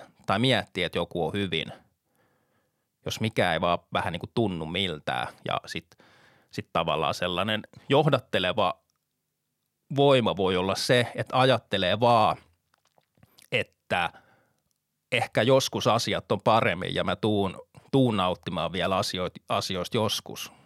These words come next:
Ja sit lisäksi se, että jos siihen masennukseen liittyy ahdistusta, mikä on ikävä tunne,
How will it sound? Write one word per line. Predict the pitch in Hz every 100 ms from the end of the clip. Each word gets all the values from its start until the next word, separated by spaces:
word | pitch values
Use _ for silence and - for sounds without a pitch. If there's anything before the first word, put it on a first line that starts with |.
| _ _ _
Ja | 120
sit | 113 113
lisäksi | 135 170 139 -
se, | 131
että | 135
jos | 123
siihen | 120 120
masennukseen | 160 190 156 123 - 104
liittyy | 98 - 110 -
ahdistusta, | 226 208 175 156 - 151 - 165 139 - - - - _ _ 113
mikä | 104 104
on | 98 101 _ - -
ikävä | 220 - 147 127
tunne, | - 127 120 113 117 117